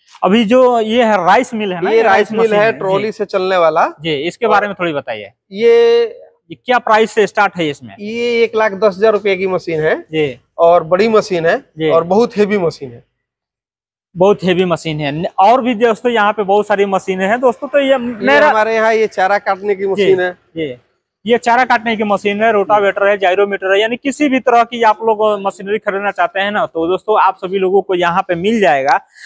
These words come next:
Speaker 1: दोस्तों मैं आप सभी लोगों को फैक्ट्री के बाहर लेकर आया हूँ, रात हो, थोड़ा हो गया है इसलिए थोड़ा आप लोगों को क्लियर नहीं दिख रहा होगा, लेकिन नेक्स्ट वीडियो जब मैं आप लोगों को बता, बनाऊंगा ना, तो आप लोग को पूरा क्लियरिटी के साथ,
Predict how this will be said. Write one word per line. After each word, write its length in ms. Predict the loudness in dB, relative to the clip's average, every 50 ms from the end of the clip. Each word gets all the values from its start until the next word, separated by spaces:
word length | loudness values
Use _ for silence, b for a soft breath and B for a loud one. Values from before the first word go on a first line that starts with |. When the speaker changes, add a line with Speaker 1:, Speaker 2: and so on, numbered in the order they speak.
| B B 0
Speaker 1:
दोस्तों 260 | 0 2 2 2 2
मैं 160 | 2 4 4
आप 160 | 4 2 2
सभी 240 | 0 -2 -2 -2 2
लोगों 220 | 0 2 2 0 -2
को 100 | -2 -6
फैक्ट्री 380 | -4 -4 -6 -6 -4 -8 -6
के 100 | -6 -2
बाहर 300 | 0 0 0 0 -2 -2
लेकर 260 | -2 -2 -2 -2 -2
आया 200 | -2 0 -2 -2
हूँ, 240 | -4 -4 -4 -2 2
रात 220 | 2 2 2 0 _ -10
हो, 220 | -12 -12 -12 -14 -14 _ -2
थोड़ा 120 | 0 0
हो 220 | 0 0 0 -4
गया 220 | -4 -2 -2 -2 -2
है 200 | -2 -4 -6 -6
इसलिए 220 | -6 -4 -4 -6
थोड़ा 220 | -2 0 2 2 4
आप 180 | 4 2 0 -2
लोगों 200 | -4 -4 -4 -4
को 60 | -6 _
क्लियर 220 | -4 -4 -2 -2
नहीं 140 | -2 -4 -4
दिख 180 | -4 -4 -4 -2
रहा 120 | -2 -2
होगा, 180 | -2 -2 -2 -4
लेकिन 320 | -4 -6 -10 _ -8 -4
नेक्स्ट 240 | -4 -4 -4 -4 -4
वीडियो 260 | -4 -4 0 0 -2
जब 160 | 0 0 -2
मैं 120 | -2 0 -2
आप 120 | -2 -2 -2
लोगों 160 | -4 -4 -4 -4
को 80 | -4
बता, 280 | -6 -6 -8 -12 -12 -16 -20 -20 _
बनाऊंगा 380 | -4 -2 0 0 0 0 -2 -4
ना, 140 | -4 -6 -10 b b b b b b
तो 60 | -4
आप 100 | -2 0
लोग 100 | 0 0
को 60 | 0 -2
पूरा 240 | -2 0 0 0
क्लियरिटी 500 | 0 0 0 0 2 2 2 0 -2 -2
के 80 | -4 -4
साथ, 240 | -2 0 -2 -2